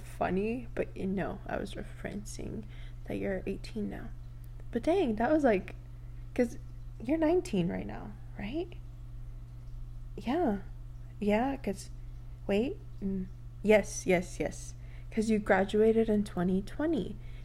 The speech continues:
Dang, that was a while back. Then I guess I must have screenshot that message or something. But yeah,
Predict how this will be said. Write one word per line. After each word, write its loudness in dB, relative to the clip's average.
Dang, 6
that 4
was 6
a 10
while 8
back. 2
Then -2
I 0
guess 2
I 4
must 0
have 2
screenshot 0
that -2
message -2
or -4
something. -6
But 4
yeah, 4